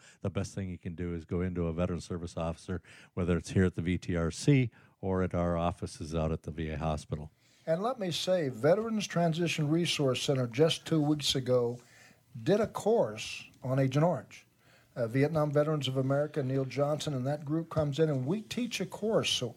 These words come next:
Speaker 2: anybody that would be interested in coming and listening to that course, please give us a call at seven oh two, nine five four, six three zero zero.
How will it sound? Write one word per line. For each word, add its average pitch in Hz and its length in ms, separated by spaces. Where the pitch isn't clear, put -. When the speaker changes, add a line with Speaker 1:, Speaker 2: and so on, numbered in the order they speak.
Speaker 2:
anybody 220 600
that 156 240
would 139 240
be 135 240
interested - 880
in 123 200
coming 185 420
and 123 300
listening 190 480
to 156 100
that 156 320
course, 151 560
please 160 600
give 147 180
us - 140
a 175 80
call 180 300
at 123 80
seven 180 400
oh 175 240
two, 180 340
nine 165 400
five 175 480
four, 123 600
six - 500
three 165 480
zero 160 600
zero. 131 540